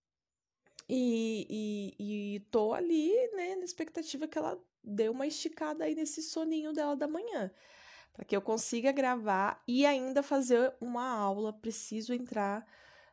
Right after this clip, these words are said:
aqui no site da faculdade pra organizar algumas coisas, ver outras matérias.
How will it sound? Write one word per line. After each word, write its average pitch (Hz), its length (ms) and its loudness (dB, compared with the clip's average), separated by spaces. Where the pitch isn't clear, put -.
aqui 196 240 -6
no 190 200 -2
site 185 420 -4
da 185 140 -2
faculdade 185 640 -4
pra 185 340 0
organizar 180 520 -2
algumas 180 480 -2
coisas, 202 640 -2
ver 196 280 0
outras 202 380 -2
matérias. 196 840 0